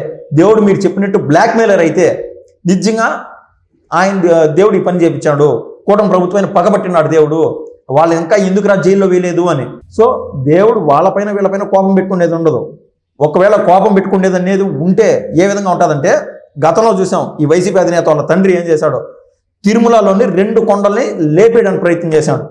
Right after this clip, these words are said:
మైనింగ్లో భాగంగా. హుట్టా హుట్టిన, ఆ, ప్రభుత్వంలోకి రెండోసారి సీఎంగా అయినప్పుడు ఆయన్ని దేవుడు శిక్షించేశాడు. అందరికీ తెలిసిన విషయమే ఇది. దేవుడితో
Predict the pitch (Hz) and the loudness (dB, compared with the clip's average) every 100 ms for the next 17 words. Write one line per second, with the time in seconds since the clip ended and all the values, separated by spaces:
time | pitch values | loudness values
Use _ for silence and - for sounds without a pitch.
0 | - 151 190 190 151 135 123 113 - - | -6 -2 0 0 0 0 -4 -12 -14 -20
1 | _ - 156 - 220 180 180 202 208 127 | _ -6 -6 -2 -2 0 -2 0 0 -2
2 | 104 - _ 143 190 208 - 170 190 202 | -6 -18 _ -2 -2 -2 -2 -2 0 -2
3 | 196 165 175 196 185 - 185 180 175 170 | -2 -2 -2 -2 0 -2 -2 -4 -2 -4
4 | 156 202 277 - _ _ - 170 180 190 | -4 -6 -8 -10 _ _ -4 -2 0 -2
5 | 277 - - 165 202 202 202 185 170 160 | -4 -10 -6 -2 0 0 0 -2 -4 -8
6 | 175 202 156 147 123 - - _ _ _ | -6 -4 -2 -2 -4 -6 -18 _ _ _
7 | - 165 208 180 180 185 - 151 123 101 | -4 0 2 0 0 0 0 0 -4 -6
8 | - - _ _ 143 156 208 208 | -12 -20 _ _ -2 2 2 2